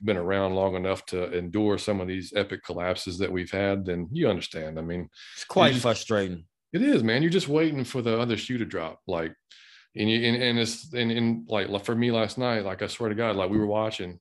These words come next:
Speaker 1: and Cody came up to hit. And I literally, I, dude, I, I wish I was lying. I told Liam, I said, "About to be a three-run bomb right here."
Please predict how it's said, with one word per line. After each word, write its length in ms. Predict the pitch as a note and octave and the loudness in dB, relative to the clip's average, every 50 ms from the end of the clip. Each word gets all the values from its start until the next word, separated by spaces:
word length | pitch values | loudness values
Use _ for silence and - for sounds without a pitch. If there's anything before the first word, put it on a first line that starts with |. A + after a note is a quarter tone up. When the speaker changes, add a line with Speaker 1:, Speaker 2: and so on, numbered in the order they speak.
| _ - | _ -8
Speaker 1:
and 120 | G#2 G2 | -6 -4
Cody 240 | - A2+ A2+ A2 G#2+ | 0 2 2 2 2
came 200 | G#2+ A2+ A2 G#2+ | 2 2 2 2
up 140 | G#2+ G#2 G#2 | 2 0 0
to 100 | G#2+ G2 | -2 -2
hit. 260 | A2 A#2 A2 G#2+ - | 0 0 0 -2 -2
And 100 | - F#2+ | -4 -4
I 100 | F#2 G#2 G2+ | -2 0 0
literally, 420 | G#2 A2 A#2+ C3 B2+ B2 A2 G#2 | 0 2 2 2 2 2 2 2
I, 80 | G#2 A2+ | 2 0
dude, 160 | A#2+ A#2 G#2+ | 2 2 2
I, 180 | G#2+ G#2+ - F#2+ | 2 2 0 0
I 20 | |
wish 220 | G2 A2+ G#2+ - | -2 -2 0 0
I 60 | A#2 G#2 | 0 -2
was 160 | G2+ G#2 G#2+ | 0 0 0
lying. 240 | G#2+ G#2 G2 F#2 F#2 | 0 0 0 -2 -4
I 60 | F2+ | -4
told 280 | - G#2+ G#2 G2+ G2+ | -4 -4 -4 -2 -2
Liam, 160 | G#2+ G#2+ G2+ G2 | -2 -2 -4 -4
I 40 | |
said, 200 | F2+ - G#2 F#2+ | -4 -4 -4 -4
"About 220 | F#2 F#2 - F#2 - | -4 -6 -8 -10 -8
to 60 | - | -4
be 100 | - G2 | -4 -4
a 40 | F2+ | -2
three-run 380 | - G2+ G2+ G2 G2 F#2+ F#2+ | 0 0 2 2 2 2 2
bomb 260 | F#2+ F#2 F#2 F2 F2 F2 | 0 0 -2 -2 -2 -4
right 140 | E2+ E2+ - | -6 -8 -8
here." 240 | E3 E3 - - | -8 -10 -12 -14